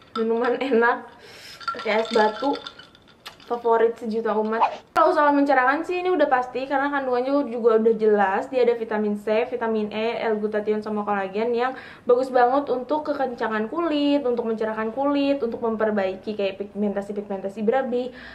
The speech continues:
Karena aku juga kalau nyetir tuh biasanya kan bagian tangan tuh kena matahari dan suka lupa pakai sunblock, apalagi bagian tangan, perpak tangan ini kan. Tapi hari ini aku selalu minum ini, jadi si itunya tuh udah mulai pudar gitu loh guys.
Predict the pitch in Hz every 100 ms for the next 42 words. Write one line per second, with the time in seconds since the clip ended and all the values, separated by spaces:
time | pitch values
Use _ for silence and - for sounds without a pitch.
0 | - 294 349 370 302 359 370 339 294 277
1 | 285 311 311 294 294 302 349 381 320 254
2 | 233 240 233 233 247 330 302 254 233 214
3 | 214 226 214 214 214 - 208 220 240 -
4 | - 233 240 220 220 233 233 226 247 254
5 | 233 226 226 214 226 240 226 226 220 -
6 | - 220 208 214 247 294 - - - -
7 | 392 330 285 311 359 370 339 285 277 247
8 | 262 254 247 226 214 262 247 247 339 -
9 | - - - - 339 381 - 285 285 285
10 | 294 294 294 277 269 262 277 262 254 269
11 | 233 254 247 277 294 269 240 240 240